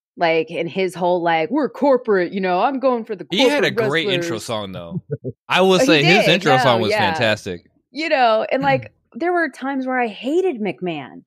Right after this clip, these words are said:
Speaker 1: Like, I just hated him, and I'm like, "Ah." You get caught up in it, you're like,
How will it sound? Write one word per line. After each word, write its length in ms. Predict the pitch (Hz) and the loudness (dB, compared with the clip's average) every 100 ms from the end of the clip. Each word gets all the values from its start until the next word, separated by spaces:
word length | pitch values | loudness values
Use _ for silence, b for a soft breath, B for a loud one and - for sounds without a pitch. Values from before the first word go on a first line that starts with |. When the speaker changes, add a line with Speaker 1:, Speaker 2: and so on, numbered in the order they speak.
| - | -20
Speaker 1:
Like, 100 | 247 | -16
I 40 | |
just 240 | 262 381 - | -10 -10 -10
hated 400 | 196 277 392 254 | -4 0 2 2
him, 240 | 202 175 | 2 2
and 80 | 180 | 2
I'm 80 | 240 | 0
like, 180 | 240 233 _ | 0 -2 _
"Ah." 640 | 320 359 349 339 320 285 185 b | -6 -4 -2 0 2 2 0 b
You 80 | 202 | -6
get 160 | 196 214 | -4 -4
caught 220 | - 190 | -4 -2
up 180 | 190 190 | -2 -2
in 80 | 190 | -2
it, 80 | 175 | -2
you're 140 | - 180 | -2 -2
like, 240 | 170 165 | -2 -4